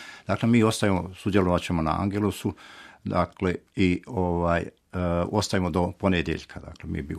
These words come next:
ako Bog da, u ponedjeljak, onda ćemo još obići dio Rima, navečer se vraćamo trajektom za Split i onda svak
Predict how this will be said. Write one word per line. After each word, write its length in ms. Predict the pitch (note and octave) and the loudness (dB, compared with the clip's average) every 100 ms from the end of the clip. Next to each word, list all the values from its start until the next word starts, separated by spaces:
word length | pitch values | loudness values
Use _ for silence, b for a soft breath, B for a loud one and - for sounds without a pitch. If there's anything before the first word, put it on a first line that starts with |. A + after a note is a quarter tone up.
| D2+ | -10
ako 160 | - | -10
Bog 220 | D#2 E2+ E2 | -6 -2 -2
da, 60 | |
u 40 | E2 | -2
ponedjeljak, 440 | F2+ G#2+ G#2+ - | 0 2 2 4
onda 120 | F#2+ | 0
ćemo 200 | E2+ F#2+ | 2 0
još 140 | F2 F#2+ | 0 0
obići 400 | E2 E2 - D#2 | 0 -2 -2 -4
dio 260 | F2 E2 | -2 -2
Rima, 280 | E2+ G#2+ G#2 | 0 2 2
navečer 420 | E2+ F2+ F2 E2 | 2 2 0 -4
se 100 | - | -2
vraćamo 360 | F2 E2+ F2+ D#2 | -2 0 -2 -4
trajektom 580 | - E2+ E2 - D#2+ D2 | 2 2 2 -4 -6 -4
za 120 | D2+ | -6
Split 380 | - G#2+ F#2+ - | -2 0 0 0
i 40 | |
onda 180 | D#2+ E2 | -2 -4
svak 360 | - D#2+ - | -2 -4 -4